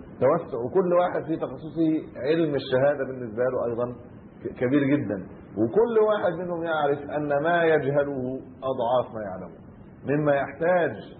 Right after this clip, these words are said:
إلى بحث ونظر يمكن أن يدركه الإنسان. فقل مثلًا في علم الزراعة مثلًا، أو علوم الزراعة والنباتات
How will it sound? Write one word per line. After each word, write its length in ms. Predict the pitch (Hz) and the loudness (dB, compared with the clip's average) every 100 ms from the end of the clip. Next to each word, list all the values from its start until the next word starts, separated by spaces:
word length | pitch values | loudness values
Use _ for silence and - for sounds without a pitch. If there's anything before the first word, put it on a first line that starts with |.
| - | -10
إلى 260 | 135 127 | -2 0
بحث 380 | 123 139 - - | 2 0 -2 -10
ونظر 1200 | 107 120 120 - - - - 120 135 127 120 - - - - | 0 4 4 2 -8 -18 -10 0 2 2 0 -4 -16 -20 -12
يمكن 520 | 135 180 214 156 156 143 | 2 2 2 -2 -4 -4
أن 60 | |
يدركه 380 | 135 123 131 117 | -4 -6 -4 -4
الإنسان. 360 | 110 104 101 87 - - - - - - - - | -4 -8 -12 -14 -16 -20 -20 -20 -20 -20 -20 -4
فقل 580 | 120 123 117 - 160 151 156 | 2 4 4 2 0 2 2
مثلًا 220 | 156 135 | 2 0
في 120 | 123 127 | -2 -2
علم 300 | 143 135 113 98 - - 110 | 0 0 -4 -10 -18 -6 0
الزراعة 600 | 113 101 120 123 110 101 | 0 2 2 4 0 -4
مثلًا، 320 | 117 113 98 90 78 - | -8 -8 -12 -14 -18 -14
أو 80 | 104 | -8
علوم 280 | 113 131 | -2 0
الزراعة 460 | 123 95 117 110 90 - - - - | 0 2 2 2 -2 -12 -20 -18 -8
والنباتات 680 | 113 123 127 127 135 113 | -2 2 2 2 2 0